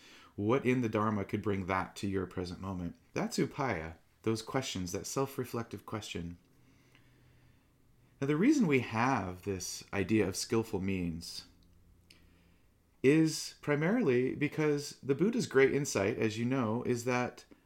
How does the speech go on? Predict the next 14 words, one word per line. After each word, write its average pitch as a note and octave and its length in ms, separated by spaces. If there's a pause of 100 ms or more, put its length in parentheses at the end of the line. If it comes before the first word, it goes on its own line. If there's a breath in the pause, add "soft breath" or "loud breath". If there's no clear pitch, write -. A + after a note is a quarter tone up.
(100)
suffering D#3+ 720 (180)
and G2+ 160
stress - 680
and G2+ 120
discontent B2 760 (580 soft breath)
are, A2 540 (440)
are G2+ 120
activities. - 800 (720 soft breath)
There A#2 160
are A2+ 60
things D3+ 320
that A#2 100
we're G2 140
doing. F#2+ 560